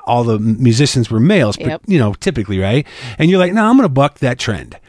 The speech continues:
Speaker 2: Right.
Speaker 1: And I'm gonna, I'm gonna, because
Speaker 2: Yeah.
Speaker 1: I can do this, and, and I'm gonna be good at it. I mean, you know, I mean, you're good, so I'm assuming you're like, "I'm gonna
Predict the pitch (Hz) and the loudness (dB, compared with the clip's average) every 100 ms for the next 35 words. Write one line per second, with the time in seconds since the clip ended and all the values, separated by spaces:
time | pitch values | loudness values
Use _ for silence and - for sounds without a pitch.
0 | 269 233 294 254 247 143 202 220 202 135 | 0 2 2 2 2 4 4 4 2 2
1 | 156 214 202 156 160 151 139 127 165 - | 2 4 2 0 0 0 0 -2 -2 2
2 | 202 143 92 95 135 - - 147 143 - | 4 2 0 -2 -4 -6 -4 -2 -2 -4
3 | - 151 151 165 160 156 147 143 139 185 | -4 0 2 2 2 2 2 2 0 0
4 | 175 113 113 127 147 131 113 - - 120 | 2 2 2 2 2 2 0 -4 -4 -2
5 | 92 92 127 - 123 110 98 113 190 85 | 0 -2 -4 0 2 2 2 2 2 2
6 | 98 - 131 117 101 98 117 113 160 170 | -2 -2 2 2 2 0 -2 -2 0 2
7 | 131 110 110 98 104 135 156 98 | 2 2 0 -2 -2 0 0 -2